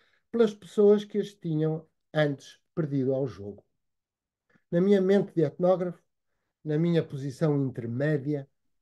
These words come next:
pessoa viva que ali estava na companhia deles, eu estava a exercer uma espectrografia. Como diria Jacques Derrida, estava a ler ausências escritas em presenças.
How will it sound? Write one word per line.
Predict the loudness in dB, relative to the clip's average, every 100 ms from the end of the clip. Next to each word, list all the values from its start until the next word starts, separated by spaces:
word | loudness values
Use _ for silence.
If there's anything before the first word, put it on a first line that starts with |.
| _
pessoa | -2 4 4
viva | 4 2 0 0
que | -4 -6
ali | -8
estava | -8 -6 -4 -4
na | -6
companhia | -6 -6 -4 -4 -4
deles, | -2 -4 -6 _ _ _ _ _ _ -20 -20 _ -8
eu |
estava | -4 -2 0 0
a | 0
exercer | -2 -6 -8 -6 -4
uma | -4 -6
espectrografia. | -10 -12 -10 -10 -10 -10 -8 -10 -12 -16 -18 -18 -20 _ _ _ _
Como | -4 0
diria | 2 4 4 4 0 _ _
Jacques | -8 -4 -4 -4
Derrida, | -4 -2 -4 -8 -10 -14 _ _ _ _
estava | -4 2 6 6
a |
ler | 8 10 10
ausências | 8 4 2 2 2 0 -6
escritas | -6 -8 -6 -2 -2 -2
em | -4
presenças. | -6 -8 -8 -8 -16 _